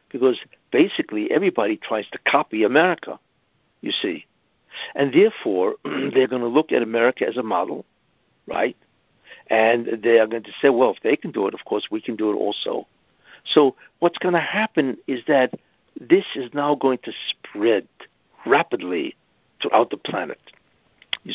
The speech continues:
see, where it's gonna become more and more in your face. You know, imagine you own a building, you wanna rent out an apartment. Some guy comes, right, and he says, "Well, he wants to rent it out."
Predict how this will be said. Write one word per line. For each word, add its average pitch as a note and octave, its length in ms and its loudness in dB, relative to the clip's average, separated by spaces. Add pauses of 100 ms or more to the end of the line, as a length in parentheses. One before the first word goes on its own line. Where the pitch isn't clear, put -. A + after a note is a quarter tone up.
see, - 220 -4 (540)
where B2+ 320 8 (180)
it's - 200 -6
gonna C#3+ 160 -2
become C3 520 -2
more F3+ 200 6
and D3 100 0
more C#3+ 300 2
in C#3 100 -6
your A#2+ 140 0 (100)
face. F#2 220 -4 (1200)
You G#2+ 100 -10
know, G2+ 260 -6 (520)
imagine D#3 400 0
you A#2 140 4
own B2 180 4
a B2+ 60 4
building, G#2 520 -2 (380)
you G2+ 80 -2
wanna A#2 220 4
rent C3 260 2
out C3+ 140 4
an B2+ 80 -2
apartment. - 500 -4 (960)
Some A#2+ 140 0
guy A#2 180 4
comes, G#2+ 460 -6 (400)
right, G#2+ 340 0 (420)
and A2 100 -8
he G#2 120 -6
says, A2+ 140 0
"Well, F3 200 6
he B2 80 4
wants G2 280 -4
to G#2 60 -12
rent G2 200 -8
it B2+ 100 -4
out." D3+ 280 2